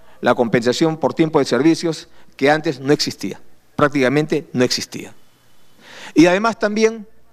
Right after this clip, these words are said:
a los oficiales en situación de retiros, antes de la reforma,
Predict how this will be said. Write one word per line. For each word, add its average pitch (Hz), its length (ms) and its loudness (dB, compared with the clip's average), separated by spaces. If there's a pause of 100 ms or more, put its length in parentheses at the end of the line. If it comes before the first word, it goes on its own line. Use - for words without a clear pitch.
(400)
a - 100 0
los 156 200 2
oficiales 208 800 0 (480)
en 151 100 -2
situación 156 420 2
de 196 120 -2
retiros, 160 560 -2 (580)
antes 185 320 0
de 156 80 4
la 139 100 0
reforma, 175 640 0